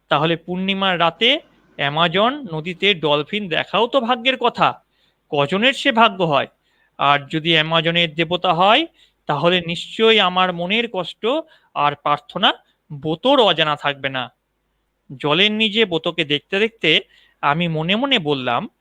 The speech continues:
"বোতো, তুমি কে আমি জানি না, তুমি যদি সত্যিই অ্যামাজনের রক্ষাকর্তা হও, তুমি আমাকে আমার মা, বাবা আর স্কুলের বন্ধুদের কাছে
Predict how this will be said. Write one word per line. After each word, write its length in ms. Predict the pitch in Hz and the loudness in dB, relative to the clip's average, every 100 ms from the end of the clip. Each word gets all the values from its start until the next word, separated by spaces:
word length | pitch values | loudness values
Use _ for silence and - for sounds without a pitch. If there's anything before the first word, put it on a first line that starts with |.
| _ _ - | _ _ -18
"বোতো, 380 | 139 160 - 247 427 - _ - | -4 -2 2 2 2 -6 _ -8
তুমি 220 | 233 269 | -4 -2
কে 280 | - 233 269 175 147 - | -2 2 4 2 -2 -4
আমি 240 | 196 240 | -2 0
জানি 240 | 175 147 143 | 0 0 -2
না, 140 | 131 120 _ _ _ _ _ - | -6 -10 _ _ _ _ _ -8
তুমি 180 | 196 262 | -4 -2
যদি 180 | 285 302 | 0 0
সত্যিই 540 | - 202 - - 302 | 0 -4 -4 0 2
অ্যামাজনের 420 | 294 247 214 196 165 | 4 4 4 4 2
রক্ষাকর্তা 540 | 165 220 226 - 165 | -2 -4 -6 -4 -4
হও, 320 | 139 135 127 196 - - _ _ - | 0 0 2 2 -2 -14 _ _ -8
তুমি 220 | 180 226 311 | -2 -2 -2
আমাকে 460 | - 143 147 - 254 | -4 -4 -4 0 0
আমার 300 | 156 151 147 | 0 -2 -2
মা, 240 | 131 135 202 262 | -4 -2 -2 -2
বাবা 380 | 151 139 135 208 | 0 -2 2 2
আর 220 | 262 160 143 | 4 0 0
স্কুলের 440 | - - 254 302 | -6 -6 0 0
বন্ধুদের 440 | 196 180 165 165 156 | 0 -4 -2 -2 -2
কাছে 300 | 147 - | -4 0